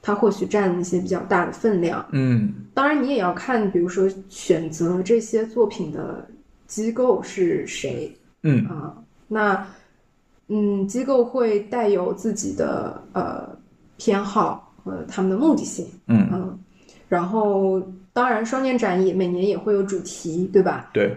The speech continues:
Speaker 1: 它也要贴合今年的这个主题，所以也不能完全的说，嗯，被选中的它一定是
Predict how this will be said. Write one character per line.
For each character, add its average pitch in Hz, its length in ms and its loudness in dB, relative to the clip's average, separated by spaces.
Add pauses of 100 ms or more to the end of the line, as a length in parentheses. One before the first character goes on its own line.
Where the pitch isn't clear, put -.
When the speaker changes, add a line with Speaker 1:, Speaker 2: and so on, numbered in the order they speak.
Speaker 1:
它 220 160 -4
也 202 140 2
要 196 140 2
贴 311 200 0
合 226 320 2
今 302 260 -2
年 214 160 2
的 185 100 2
这 190 140 2
个 185 120 2
主 185 160 -4
题， 196 580 -2
所 202 160 0
以 214 260 2
也 175 120 0
不 311 200 0
能 214 240 2
完 208 240 0
全 254 160 2
的 180 140 4
说， 185 580 0 (580)
嗯， 180 380 2 (100)
被 240 140 6
选 - 320 -4
中 196 200 2
的 170 80 2
它 208 160 -4
一 190 100 4
定 214 180 2
是 175 380 0